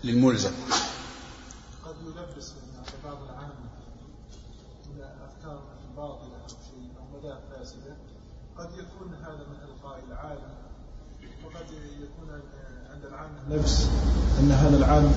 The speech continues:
Speaker 2: قال هذا القول.
Speaker 1: طيب،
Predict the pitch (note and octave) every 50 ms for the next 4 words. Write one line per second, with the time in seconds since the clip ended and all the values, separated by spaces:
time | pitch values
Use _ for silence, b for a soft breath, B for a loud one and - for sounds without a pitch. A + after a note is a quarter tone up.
0 | - C#3+ C#3+ C#3 C3+ - - - - - - - - - - - - - - -
1 | - - - - - - - - - - - - - - - - - - - -
2 | - - - - - - - - - - - - - - - C3 B2+ -